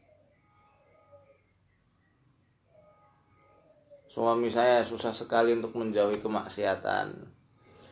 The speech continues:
Bukan dibacakan, tapi dengan didakwahi, Ibu ajak, Bu Fauzia, Ibu ajak suaminya, ya, berikan suri, suri tauladan lah untuk suaminya, untuk suami Ibu.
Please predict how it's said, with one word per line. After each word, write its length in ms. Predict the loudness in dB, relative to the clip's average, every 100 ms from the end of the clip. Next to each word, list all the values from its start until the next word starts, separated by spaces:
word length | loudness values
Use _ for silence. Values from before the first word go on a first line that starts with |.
| -4
Bukan 240 | 4 6 8
dibacakan, 960 | 10 10 10 10 10 10 10 6 4
tapi 240 | 4 6 6
dengan 320 | 6 6 6
didakwahi, 800 | 8 8 10 8 8 6 2 2
Ibu 240 | 2 4
ajak, 480 | 6 6 6 6 4
Bu 80 | -2
Fauzia, 720 | 4 4 6 8 8 8 4 -10 -10
Ibu 240 | -4 2
ajak 400 | 6 6 6 2
suaminya, 720 | 4 4 4 2 4 6 6 4 -4 -18 -18 -16 -16 -14 -14 -14 -14 -14 -14 -14 -12 -12 -4
ya, 320 | 0 0 -4 -10 -14 -12 -12 -12 -14 -14 -14 2
berikan 480 | 8 8 10 8 8
suri, 240 | 2 2 -2 -8
suri 320 | -4 2 2 8
tauladan 640 | 10 12 12 12 8 8
lah 160 | 0 -2
untuk 240 | -8 -6 -4
suaminya, 560 | 2 4 4 0 -4 -6 -12 -16 -16 -16 -16 -16 -16 -16 -18 -18 -18 -18 -16 -10
untuk 160 | -6
suami 400 | 2 4 4 2
Ibu. 320 | 2 4 2